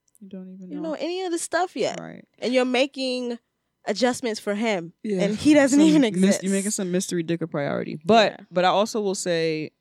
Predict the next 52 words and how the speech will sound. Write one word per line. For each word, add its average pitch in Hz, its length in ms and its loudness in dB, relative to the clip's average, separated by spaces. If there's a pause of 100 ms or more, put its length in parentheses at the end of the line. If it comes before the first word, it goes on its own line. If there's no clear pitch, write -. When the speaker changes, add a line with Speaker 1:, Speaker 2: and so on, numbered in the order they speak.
Speaker 1:
I 170 80 4
don't, 196 160 0
I 160 80 4
don't 208 160 0
know 185 80 2
if 175 120 -2
you 170 120 -2
hit 175 160 0
this 165 120 -6
person 160 360 -4
up 156 180 -8
yet 151 140 -4
and 156 80 -4
he 156 100 -6
hasn't 147 300 -6
responded. 139 480 -8
But 185 100 -4
also, 320 240 -2
don't 226 240 0
be 262 140 -4
afraid 233 320 0
if 208 80 0
you 190 100 -6
wanna 196 200 -4
talk 220 240 -2
to 214 60 -14
somebody 156 680 -4
Speaker 2:
You 320 100 -2
can 349 80 2
Speaker 1:
and 381 60 4
he 392 80 4
Speaker 2:
hit - 20 4
him - 60 6
Speaker 1:
hasn't 403 260 4
Speaker 2:
up. 202 100 0
Speaker 1:
hit - 60 -12
you 208 120 0
up. 311 100 4
Speaker 2:
Yes, 311 120 4
Speaker 1:
Yeah, 254 100 4
maybe 196 260 2
Speaker 2:
hit 240 80 2
him 254 80 4
Speaker 1:
he 240 100 2
just 202 200 2
Speaker 2:
up. - 40 -12
Speaker 1:
wants 180 280 0
to 170 120 0
know 160 240 0
that 151 180 -4
you 165 180 0
are, 151 200 2